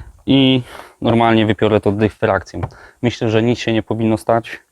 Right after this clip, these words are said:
nawet lepiej, bo ten brud, y, pod wpływem właśnie,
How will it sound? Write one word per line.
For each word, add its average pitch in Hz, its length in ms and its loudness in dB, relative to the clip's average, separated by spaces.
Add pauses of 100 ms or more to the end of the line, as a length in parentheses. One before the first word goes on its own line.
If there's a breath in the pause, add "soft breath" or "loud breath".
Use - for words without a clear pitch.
(140)
nawet 101 320 0
lepiej, 110 340 2
bo 101 120 0
ten 107 160 0
brud, 101 400 -2
y, 101 320 -2
pod - 140 -4
wpływem 107 320 0
właśnie, 104 380 -2